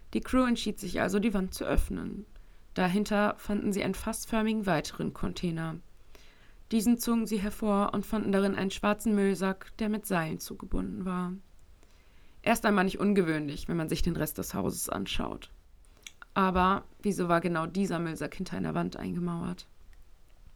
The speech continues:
Sie öffneten den Müllsack und fanden darin ein menschliches Skelett. Sofort wurde die Polizei verständigt. Die Obduktion wird ergeben, dass es sich um Joanne Nichols handelt.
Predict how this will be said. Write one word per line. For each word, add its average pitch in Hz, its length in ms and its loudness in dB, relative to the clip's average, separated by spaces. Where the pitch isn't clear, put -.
Sie - 160 -2
öffneten 254 380 4
den 226 140 4
Müllsack 208 380 4
und 190 160 -2
fanden 196 260 2
darin 180 520 2
ein 190 160 0
menschliches 175 480 -4
Skelett. - 500 -6
Sofort 208 520 0
wurde 196 180 4
die 190 80 0
Polizei 185 520 0
verständigt. 175 840 -2
Die - 120 4
Obduktion 240 640 2
wird 240 140 2
ergeben, 208 420 2
dass 202 180 -2
es 190 120 -6
sich - 180 -4
um 202 100 2
Joanne 190 320 0
Nichols - 440 -4
handelt. 185 540 -4